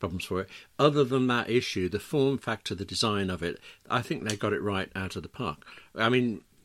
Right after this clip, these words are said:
there's a limit on the form factor because it's always gotta have a battery. It's not gonna be smaller than it is now, I imagine.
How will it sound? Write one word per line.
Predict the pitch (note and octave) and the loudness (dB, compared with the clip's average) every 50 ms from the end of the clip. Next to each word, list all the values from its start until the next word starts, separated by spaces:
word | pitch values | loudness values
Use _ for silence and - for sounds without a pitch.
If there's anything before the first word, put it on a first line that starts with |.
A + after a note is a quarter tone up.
| _ - - - - - - - | _ -18 -18 -16 -14 -14 -14 -14
there's | C#3 A#2+ A#2 B2 G2+ B2 | -8 -4 -2 -2 0 2
a | |
limit | C#3+ E3 E3+ C3+ | 2 2 0 0
on | A#2 G#2+ | -2 -4
the | F#2+ | -4
form | - A#2 G#2+ G#2 - | -2 -2 -2 -2 0
factor | G2+ G2+ - - F2 | -2 -2 -2 -4 -6
because | F2+ - G2 | -8 -6 -4
it's | - - | -2 0
always | G#2 F#2+ F2 - | 0 0 -2 -2
gotta | - F2 E2+ | -4 -4 -4
have | D2+ D#2+ | -4 -4
a | D#2 | -2
battery. | - D#2+ D2 - - - E2 D2+ C#2+ C#2 - - - - _ - | 0 0 0 0 -2 -4 -4 -4 -6 -8 -10 -16 -20 -16 _ -10
It's | F#2+ - - - | -8 -8 -6 -4
not | G2+ G2 E2 - | -4 -4 -4 -2
gonna | - F2 D#2 | -4 -4 -4
be | C#2+ D#2+ | -4 -4
smaller | D2+ - - E2+ D2+ D2 D2 D2 D2 C#2+ - _ _ _ _ _ _ _ | -4 -4 -4 -4 -4 -6 -6 -8 -8 -10 -12 _ _ _ _ _ _ _
than | - F2 D#2 | -8 -6 -6
it | D#2+ D2+ | -4 -4
is | D#2+ D#2+ - - | -4 -4 -4 -4
now, | F2 D#2+ D2 C2+ | -4 -4 -4 -6
I | C#2+ D2 | -8 -8
imagine. | C#2 D2 D#2+ D2+ D2 - - - D2+ D2+ | -8 -6 -6 -6 -6 -8 -10 -12 -14 -14